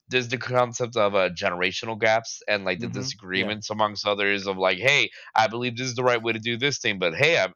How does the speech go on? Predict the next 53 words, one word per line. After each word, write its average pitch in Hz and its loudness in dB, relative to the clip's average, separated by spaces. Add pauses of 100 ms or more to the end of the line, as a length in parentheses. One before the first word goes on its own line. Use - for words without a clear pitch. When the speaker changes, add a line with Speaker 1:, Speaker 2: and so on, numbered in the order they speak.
Speaker 1:
hey, 95 0
but 85 -4
hey, 156 2 (300)
I'm 113 4
not 117 2
you. 127 0
I 95 4
didn't 113 -2
live 143 2 (140)
in 113 2
your 107 0
time. 117 2
I'm 110 4
not, 120 2 (100)
I'm 104 2
Speaker 2:
Yeah. 113 -6
Speaker 1:
living 113 -2
my 107 4
own 135 0
life, 104 2
Speaker 2:
Yeah. 107 -10
Speaker 1:
my 120 4
own 123 0
way, 139 4
my 120 2
own 139 -6
time." 156 0 (100)
Speaker 2:
Mm-hmm. 139 -8 (260)
Yeah. 104 -12
Speaker 1:
And 127 4
it's 120 -4
like, 113 4 (100)
one 110 0
thing 143 0
works 131 -2
for 139 -4
one 113 0
person 127 -4
doesn't 131 0
automatically 123 2
Speaker 2:
Yeah. - -6
Speaker 1:
mean 117 -4
it 107 -2
works 113 -4
for 107 -10
another. 147 2
And 110 0
it, 101 -6 (260)
it's 139 0
a, 151 -4 (120)
it's 165 -4
a 160 0
very, 175 2